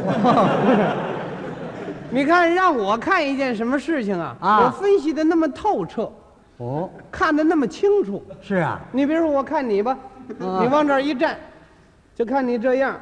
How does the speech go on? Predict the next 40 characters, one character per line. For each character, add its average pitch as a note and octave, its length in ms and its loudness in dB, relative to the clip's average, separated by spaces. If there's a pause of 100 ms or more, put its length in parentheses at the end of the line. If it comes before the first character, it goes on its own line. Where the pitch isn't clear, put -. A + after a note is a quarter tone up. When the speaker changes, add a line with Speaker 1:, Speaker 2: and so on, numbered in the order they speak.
Speaker 1:
啊， G#3+ 240 -4 (180)
Speaker 2:
嗯。 F#3+ 340 -2
Speaker 1:
你 A#3+ 160 0
大 D4 200 2
概 C#4 160 2
是 B3+ 160 -4
经 E4 280 2
常 C4+ 200 -2
的 B3+ 100 -4
出 D4 180 -6
门 A3+ 160 0
儿。 C4+ 160 -2 (840)
Speaker 2:
哦， B3+ 340 -2
对 C#4 260 2
呀。 A#3+ 300 2 (580)
Speaker 1:
对 F#3+ 120 -2
不 F#3+ 80 -4
对？ G3+ 80 0 (240)
Speaker 2:
啊， A#3 380 2
因 D4 180 4
为 D#4 60 6
我 A#3+ 200 4
们 A3+ 200 2
经 E4 320 6
常 A#3+ 320 -2
到 B3+ 240 4
各 B3+ 280 0
地 A#3 220 -2
去 G3+ 180 -4
巡 B3 400 0
回 B3 200 -2
演 C#3 320 -4
出。 C#4 340 -4
Speaker 1:
哎， E3+ 420 0
看 D#4+ 240 -4
得 D4+ 80 0
出 F4 200 -6
来 D4+ 260 -4
嘛。 F#3 280 -6 (140)
Speaker 2:
哎， G#3 280 -8